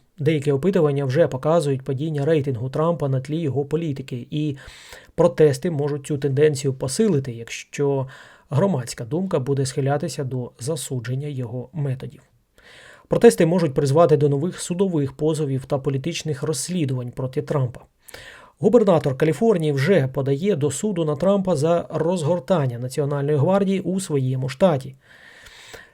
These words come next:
Такі дії можуть обернутися довготривалими судовими розг-, розглядами та, та показує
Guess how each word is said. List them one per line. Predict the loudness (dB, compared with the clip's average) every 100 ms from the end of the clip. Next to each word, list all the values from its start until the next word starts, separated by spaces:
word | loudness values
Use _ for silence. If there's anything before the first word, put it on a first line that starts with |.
| _
Такі | -2 0 -2
дії | 0 -2 0 -2
можуть | 0 0 -2 -6 -14 -2
обернутися | 0 2 0 2 0 -2 -8 -12 -10
довготривалими | 0 2 2 0 2 4 2 0 -2 -6
судовими | -8 -2 0 0 0 2 0 0
розг-, | -2 -2 0 -2 -2 0
розглядами | 2 2 0 -2 -4 -8 -4
та, | -2 0 -2 -4 -10 -20 -20 _ _ _ _ _
та | 0
показує | 0 2 2 4 4 4 4 2